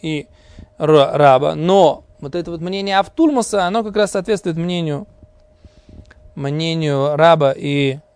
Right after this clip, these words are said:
э, Рава Амнуна, и они, э, говорили по этому мнению. И поэтому, э, у нас нет проблем на вопрос,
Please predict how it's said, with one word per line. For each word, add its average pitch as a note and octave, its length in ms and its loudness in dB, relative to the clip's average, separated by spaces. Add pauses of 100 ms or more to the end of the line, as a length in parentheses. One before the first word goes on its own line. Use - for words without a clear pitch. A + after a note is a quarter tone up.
э, C#3+ 200 -12 (580)
Рава D#3+ 240 -2
Амнуна, C#4 440 -4
и A3 160 -6
они, A3+ 520 -4
э, D#3 260 -2
говорили E3+ 380 -2
по F#3 280 -2
этому E3 340 0
мнению. C#3+ 300 -10 (640)
И E3+ 80 -6
поэтому, A#3 720 2 (420)
э, D3+ 380 -6 (120)
у - 60 -12
нас F3+ 300 -4
нет F3+ 320 -6 (1080)
проблем G#3+ 400 4
на G#3 100 4
вопрос, G3 540 6